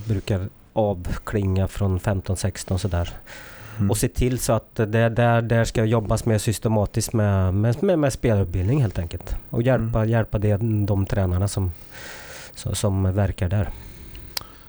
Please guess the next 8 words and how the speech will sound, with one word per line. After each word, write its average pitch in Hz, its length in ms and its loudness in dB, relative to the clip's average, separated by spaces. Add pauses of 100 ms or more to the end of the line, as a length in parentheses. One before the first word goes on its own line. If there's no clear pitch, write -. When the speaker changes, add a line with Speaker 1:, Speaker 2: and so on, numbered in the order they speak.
(440)
Speaker 2:
Hur, 104 600 2
eh, 98 60 2 (140)
hur 107 100 -2
tycker 107 200 0
du 104 40 2
det - 60 -2
fungerar 110 360 4
att 107 80 -2